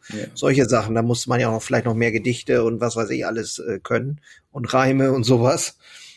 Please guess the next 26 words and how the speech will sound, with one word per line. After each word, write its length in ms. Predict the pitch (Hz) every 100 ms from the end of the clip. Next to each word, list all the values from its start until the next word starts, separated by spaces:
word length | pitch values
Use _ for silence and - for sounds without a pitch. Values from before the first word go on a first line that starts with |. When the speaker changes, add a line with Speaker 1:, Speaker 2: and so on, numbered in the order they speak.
| _
Speaker 2:
Aber 340 | - 131 123 -
eben 520 | 156 131 135 135 123
halt 160 | 135 -
so, 140 | 175
ja, 140 | 127
ich, 180 | 143 - -
ich, 200 | - -
ich 100 | 143
sage 180 | 151 175
immer 140 | 156
so 160 | 139 131
Heimatkunde, 640 | 156 160 113 - 110 104
ne? 160 | 107 147
Das 140 | 120
meine 220 | 127 139
ich 120 | 127 -
auch 280 | 123 - _ _ _ -
jetzt 180 | 98 -
nicht 180 | 127 127
negativ 560 | 147 180 170 196 196
Speaker 1:
Ja. 60 | 196
Speaker 2:
oder 180 | 175 165
so, 200 | 170 165
sondern 360 | 165 160 156
Speaker 1:
Nein. 120 | -
Speaker 2:
einfach 460 | 147 139 151 143 -